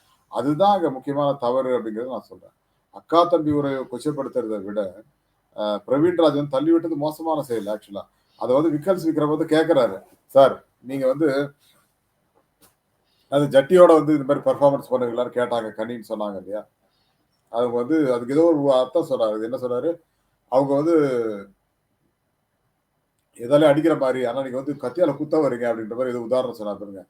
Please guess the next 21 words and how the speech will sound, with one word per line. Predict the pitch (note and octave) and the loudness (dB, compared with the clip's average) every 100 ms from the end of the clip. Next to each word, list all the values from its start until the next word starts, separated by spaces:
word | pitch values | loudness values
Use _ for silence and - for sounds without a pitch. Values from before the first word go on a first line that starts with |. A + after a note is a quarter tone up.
| _ _ - | _ _ -10
"அவங்க | A#2 A#2+ | -4 -4
என்ன | A#2 | -2
படுகொலை | - C#3+ F#3 F#3+ | 0 0 4 4
பண்ணிட்டாங்க, | D#3+ D3 D3 | 4 0 0
உங்களுக்கு | B2+ A#2+ A2+ | 0 -4 -4
தெரியுமா?" | C3 C#3+ C3+ C3 | -6 -4 -2 -4
அப்படிங்கிறாரு. | A2+ G#2+ G2+ | -4 -8 -10
சரி, | F#2+ A#2 F#2+ _ _ _ _ _ _ _ _ _ _ | -12 -12 -14 _ _ _ _ _ _ _ _ _ _
என்னையா | - G#2 C#3+ F3+ | -14 -6 -2 0
பண்ணாங்க? | C#3+ | -2
அவங்க | A#2+ A2 G#2 | -4 -4 -6
ஒண்ணுமே | G#2+ A#2+ D3+ | -8 -6 -6
கேட்கலையே, | E3+ F3 F#3 B2+ A2 G#2 - | 0 2 2 0 -4 -6 -8
சாதாரணமா | A2+ B2+ D3+ D3 D3+ | -4 0 2 0 -2
தானே | D3+ | -2
கேட்டாங்க. | D3 A#2 A#2 | -2 -4 -4
அதை | A2+ C3+ | -4 -2
வந்து | E3 D#3+ | -4 -2
பெரிய | D#3 D#3 | -2 0
இஷ்யூ | C#3+ C#3 B2+ | -2 -2 -2
ஆக்குறீங்க. | A2 G#2 | -2 -8